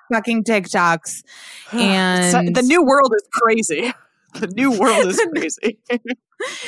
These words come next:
Speaker 1: What's crazier, like, this virus or ti-, I don't know. It's, like, just, like, the minute I say TikTok, I, I have the vision in my head of, like,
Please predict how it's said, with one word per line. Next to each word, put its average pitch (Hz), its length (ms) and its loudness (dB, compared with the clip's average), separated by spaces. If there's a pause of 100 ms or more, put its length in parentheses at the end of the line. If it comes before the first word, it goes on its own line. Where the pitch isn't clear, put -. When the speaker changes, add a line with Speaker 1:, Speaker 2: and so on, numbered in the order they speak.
(240)
Speaker 1:
What's 214 360 -2
crazier, 220 560 0
like, 165 220 -2
this 165 200 -4
virus 170 500 0
or 180 180 2
ti-, 196 200 -4 (100)
I 180 120 0
don't 233 160 0
know. 262 240 0
It's, 170 180 -6
like, 180 160 -4
just, - 180 -10
like, 180 200 -4 (320)
the 214 80 0
minute 214 180 2
I 247 80 2
say 254 160 0
TikTok, 226 540 -2
I, 165 160 -2 (120)
I 165 120 -2
have 175 280 -4
the 185 120 -4
vision 175 280 -4
in 175 60 -2
my 165 120 0
head 175 160 0
of, 170 100 -2
like, 156 200 -2